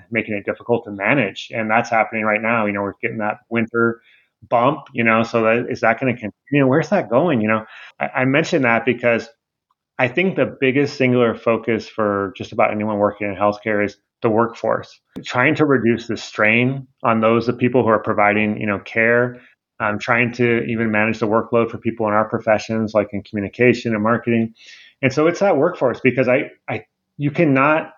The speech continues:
adequately serve patients or the community if you have a workforce that is burned out, stressed, you know, stretched way too thin. So trying to do everything we can, you know, and, you know, we just mentioned A I, but there's a lot that A I can do in helping, you know, augment the workforce,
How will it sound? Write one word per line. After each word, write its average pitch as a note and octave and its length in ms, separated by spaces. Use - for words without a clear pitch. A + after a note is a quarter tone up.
adequately B2+ 600
serve A2 520
patients A2 600
or A#2 60
the G#2+ 120
community G#2+ 460
if G#2 100
you A#2 60
have G#2+ 80
a G#2 60
workforce A2 600
that G#2 120
is G2 220
burned A#2+ 240
out, A2 360
stressed, A2+ 640
you C3 140
know, G#2+ 140
stretched A#2+ 460
way A2+ 160
too A2 180
thin. G#2+ 340
So B2 300
trying D#3 160
to E3+ 40
do B2+ 140
everything D3 380
we G#2+ 100
can, B2 520
you G2 60
know, A2 140
and, A#2 240
you A#2 80
know, A#2 120
we A#2 80
just B2 180
mentioned A2+ 340
A A2 140
I, C3 240
but G#2 240
there's C#3+ 180
a F3+ 60
lot C3+ 180
that - 120
A A#2 140
I C#3 140
can B2+ 240
do A#2 280
in G#2+ 100
helping, G#2+ 500
you G#2+ 80
know, G#2 80
augment A2 460
the A2+ 60
workforce, A2 720